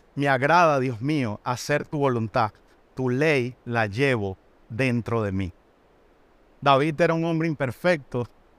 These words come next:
como tú y como yo, pero que amaba hacer la voluntad de Dios. Yo quiero animarte el día de hoy, iglesia. Enamórate de la voluntad de Dios en tu vida.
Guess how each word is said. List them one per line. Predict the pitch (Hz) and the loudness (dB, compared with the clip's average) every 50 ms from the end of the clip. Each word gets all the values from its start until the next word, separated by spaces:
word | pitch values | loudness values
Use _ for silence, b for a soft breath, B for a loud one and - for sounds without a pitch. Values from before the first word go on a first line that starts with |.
| _ _ _ _ _ _ | _ _ _ _ _ _
como | - 131 135 131 123 | -4 0 0 0 0
tú | 107 - 160 175 | -2 -2 0 0
y | 185 160 | 0 2
como | 127 165 165 160 156 147 | 0 -2 0 0 0 2
yo, | 143 151 143 127 113 - _ _ _ _ _ _ _ _ _ | 2 2 2 0 -2 -4 _ _ _ _ _ _ _ _ _
pero | 143 131 131 | -2 -2 -2
que | 120 - - 131 | -2 -2 -2 0
amaba | 113 117 127 139 147 147 135 117 104 98 - - _ | 2 2 4 4 4 4 4 4 0 -2 -6 -12 _
hacer | - 123 - - 131 120 | -8 -8 -6 -4 -4 -2
la | 127 131 131 | 0 0 0
voluntad | 127 123 117 117 110 - - 117 113 | 0 0 -2 -2 -4 -2 -2 -2 0
de | 113 113 | 0 -2
Dios. | 113 110 110 104 98 - - _ _ _ _ _ | -2 -4 -6 -8 -10 -14 -20 _ _ _ _ _
Yo | 135 127 | -8 -2
quiero | - 165 180 | 0 2 2
animarte | 185 180 170 160 151 156 156 160 165 - - 151 | 2 2 2 0 0 0 0 0 -2 -2 -4 -4
el | 139 | -2
día | 127 135 135 131 123 | 0 2 2 2 2
de | 117 110 | 0 0
hoy, | 110 117 110 107 | -2 -2 -2 -2
iglesia. | 101 104 107 110 - - - - - _ _ _ _ _ _ _ _ _ | -2 -4 -4 -4 -6 -8 -14 -18 -20 _ _ _ _ _ _ _ _ _
Enamórate | - 135 143 147 139 135 135 147 170 185 185 196 180 - - 185 175 151 - _ | -6 -2 0 2 2 2 0 0 0 0 0 0 -2 -2 -4 -4 -4 -4 -8 _
de | - 139 | -4 0
la | 135 127 | 2 2
voluntad | 127 131 131 127 127 117 110 - - 131 135 135 | 2 2 0 0 -2 -2 -2 0 2 2 2 2
de | 139 135 | 2 0
Dios | 131 131 127 127 123 110 - - _ _ _ _ _ | 0 0 0 0 -2 -2 -6 -14 _ _ _ _ _
en | 120 113 | -8 -6
tu | - - 113 107 | -4 -4 -4 -2
vida. | 113 117 117 117 113 98 | -2 -2 -2 -2 -4 -6